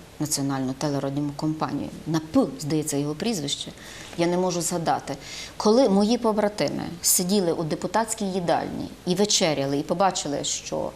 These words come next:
Перший національний канал транслює парад анексії української території, в них з'явилася абсолютно природна, відрухова,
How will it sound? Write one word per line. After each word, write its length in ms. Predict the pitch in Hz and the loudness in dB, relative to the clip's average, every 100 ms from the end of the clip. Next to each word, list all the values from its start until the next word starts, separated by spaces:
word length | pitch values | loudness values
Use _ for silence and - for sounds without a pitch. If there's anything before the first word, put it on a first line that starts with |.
| - - - | -12 -16 2
Перший 320 | 226 - 208 | 4 6 2
національний 580 | 180 180 180 190 202 202 | 2 2 2 2 2 0
канал 440 | 202 185 156 - - - - - | -2 -2 -2 -4 -8 -14 -20 -4
транслює 920 | - 202 202 196 208 214 190 143 131 - - - - - - - | 2 4 6 4 4 2 2 2 0 -2 -10 -16 -18 -18 -18 -2
парад 680 | 214 208 214 160 - - - - - - - - - - - - - - - - - - - | 4 6 6 4 0 -6 -8 -12 -20 -20 -20 -20 -20 -20 -20 -20 -20 -20 -20 -20 -20 -20 2
анексії 800 | 202 220 202 - - 151 139 139 | 6 8 6 4 2 2 0 0
української 760 | 165 - 202 202 170 - 156 156 | 0 4 6 6 2 0 -2 -2
території, 680 | 160 170 - 330 196 139 - - - - | -2 0 4 4 4 -2 -6 -16 -20 -6
в 120 | 151 190 | 4 8
них 260 | 254 175 | 8 6
з'явилася 760 | 143 165 175 220 311 202 - 143 | 2 2 4 4 4 2 2 -2
абсолютно 540 | 143 - 208 - 160 | -2 0 0 2 -2
природна, 760 | 151 180 175 208 285 180 151 143 | 0 2 4 6 4 4 0 2
відрухова, 880 | 170 147 208 208 240 240 165 131 | 2 2 0 0 4 4 4 2